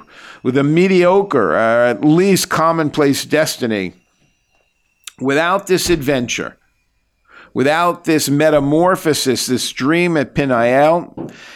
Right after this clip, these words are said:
he would have gone through history as a melodramatic and moving figures, but one lacking majesty and a sense of tragedy,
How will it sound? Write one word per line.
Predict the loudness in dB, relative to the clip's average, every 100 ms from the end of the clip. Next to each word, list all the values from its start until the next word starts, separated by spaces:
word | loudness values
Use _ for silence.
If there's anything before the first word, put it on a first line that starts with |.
| -6
he | 0
would | 2 2
have | 2 0
gone | 0 0 0
through | 0
history | 0 0 -2 0 2 2
as | 2
a | 0
melodramatic | 2 2 2 0 0 0 0 0 0 -2
and | -2
moving | 0 0 0 -4
figures, | -2 0 0 0 -2 -8 -16 -20 -12 -6
but | -4 0
one | 0 0
lacking | 0 0 -2 -2 0
majesty | 0 0 -2 -4 -4 -6 -2 -2 0
and | -2
a |
sense | -4 -2 -2 -2 -4
of | -6
tragedy, | -4 0 0 0 -4 -4 -6